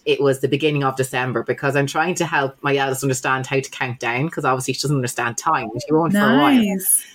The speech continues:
Speaker 2: Yeah,
Speaker 1: So
Speaker 2: yeah.
Speaker 1: my idea with that was that I put in things that, some things will be replaced every year, but some things she will have every year. So, like, say, for example, she has, like,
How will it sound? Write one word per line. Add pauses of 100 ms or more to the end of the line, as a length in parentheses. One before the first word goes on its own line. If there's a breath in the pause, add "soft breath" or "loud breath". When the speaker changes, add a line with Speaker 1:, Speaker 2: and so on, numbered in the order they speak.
Speaker 2:
Yeah,
Speaker 1:
So
Speaker 2:
yeah.
Speaker 1:
my
idea
with
that
was
that
I
put
in
things
that, (100)
some
things
will
be
replaced
every
year,
but
some
things
she
will
have
every
year.
So,
like,
say,
for
example,
she
has,
like,